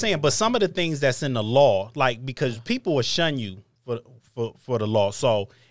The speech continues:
Speaker 2: and, and then even sometimes I find myself having, because I grew up under that umbrella, I find myself sometimes having to pull myself back when I wanna clutch my pearls when I see certain things.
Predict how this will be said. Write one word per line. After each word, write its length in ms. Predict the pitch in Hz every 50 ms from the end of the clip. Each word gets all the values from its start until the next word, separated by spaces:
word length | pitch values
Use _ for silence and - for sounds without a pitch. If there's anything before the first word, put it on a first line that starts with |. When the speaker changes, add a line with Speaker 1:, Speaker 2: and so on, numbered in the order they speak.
| _ -
Speaker 2:
and, 160 | 147 131 135
and 200 | - 160 147 135
then 160 | 139 139 139 143
even 260 | 147 175 180 175 156
sometimes 580 | - - 165 165 160 160 147 131 127 127 117 - - -
I 120 | 113 123 - - _ _ _
find 260 | - 143 139 143 139
myself 500 | 127 117 110 110 - - 127 117 110 110 104
having, 360 | 127 127 123 117 110 117 113
because 300 | 104 117 120 - 135 127
I 120 | 123 110 104
grew 400 | 104 107 - 139 139 127 123 131
up 200 | 135 123 - _ _ _ _ -
under 320 | 113 127 131 127 131 123
that 220 | 120 117 113 107 -
umbrella, 560 | - 120 127 135 143 139 156 156 156 156 156 -
I 120 | - 113
find 320 | 113 - - 135 127 123 120
myself 340 | 113 107 - - 123 110 107
sometimes 480 | - 123 113 107 - 117 107 104 101
having 260 | - 117 107 104 104
to 120 | 104 98 92 - - - _ _ _
pull 220 | - - 151 139 127
myself 460 | 123 110 107 - - 135 117 107 110
back 200 | 120 117 120 110 113
when 120 | 117 110
I 80 | 107 107
wanna 280 | 107 110 110 107 101 95
clutch 340 | - 117 143 139 127 -
my 160 | 123 123 120 127
pearls 400 | - - 127 113 104 101 92 104
when 100 | 101 101
I 60 | 92
see 200 | - - 113 107
certain 300 | - - 113 107 101 98
things. 240 | - 113 98 90